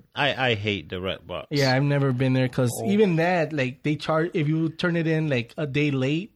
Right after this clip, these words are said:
Speaker 2: they
Speaker 1: Yeah.
Speaker 2: charge you whatever they charge you. I've never done it, so I, I'm never gonna, never
Speaker 1: By the way,
Speaker 2: will.
Speaker 1: I, I, I do believe, uh, Blockbuster had something like Netflix where, where they would ship movies to you.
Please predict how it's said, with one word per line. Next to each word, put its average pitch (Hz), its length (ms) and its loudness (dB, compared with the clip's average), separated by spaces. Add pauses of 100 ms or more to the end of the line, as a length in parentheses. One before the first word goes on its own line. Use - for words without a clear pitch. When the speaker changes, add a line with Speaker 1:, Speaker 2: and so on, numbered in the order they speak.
Speaker 2:
they 143 100 -2
Speaker 1:
Yeah. 139 80 2
Speaker 2:
charge 139 300 0
you 139 400 -2 (440)
whatever 127 380 4
they 120 140 2
charge 127 360 -2
you. 123 200 -4 (440)
I've 135 140 2
never 135 200 2
done 131 200 2
it, 123 80 2
so 117 160 -2
I, 117 220 0
I'm 123 280 -2
never 123 380 0
gonna, 120 340 0
never 185 460 0
Speaker 1:
By 127 60 6
the 131 80 6
way, 123 140 6
Speaker 2:
will. 117 60 2
Speaker 1:
I, 123 460 2
I, 117 120 2
I - 20 2
do 131 180 0
believe, 139 480 -4
uh, 104 240 -2
Blockbuster 117 800 -4
had 123 540 -2 (800)
something 113 320 -4
like 110 200 -2
Netflix 123 540 -8
where, 101 280 -4
where 95 260 -6
they 98 160 -4
would 101 180 -6 (120)
ship - 420 -6 (180)
movies 110 360 -4
to - 160 -8
you. 139 220 -4